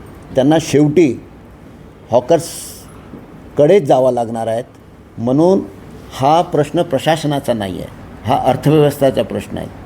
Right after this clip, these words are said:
आणि या अर्थव्यवस्थेमध्ये जिथे एका बाजूला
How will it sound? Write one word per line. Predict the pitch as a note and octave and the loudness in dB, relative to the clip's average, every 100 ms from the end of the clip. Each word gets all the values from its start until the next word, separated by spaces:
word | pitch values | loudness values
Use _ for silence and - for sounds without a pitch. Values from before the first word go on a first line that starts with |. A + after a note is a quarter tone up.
| - - - - - - - - | -18 -16 -16 -18 -18 -18 -16 -2
आणि | A2+ B2+ | 2 4
या | B2+ D#3+ | 4 6
अर्थव्यवस्थेमध्ये | E3 D3+ C#3 C3+ C3 - A#2+ A2+ A#2+ C#3 D3+ - - - - G#2+ | 4 2 -2 -2 -2 -4 -6 -6 -6 -8 -10 -20 -20 -20 -12 -6
जिथे | B2+ C#3 D3+ | 0 2 2
एका | B2+ C#3+ | 2 2
बाजूला | D#3+ C#3+ C3 C3 C3 | 4 4 2 2 2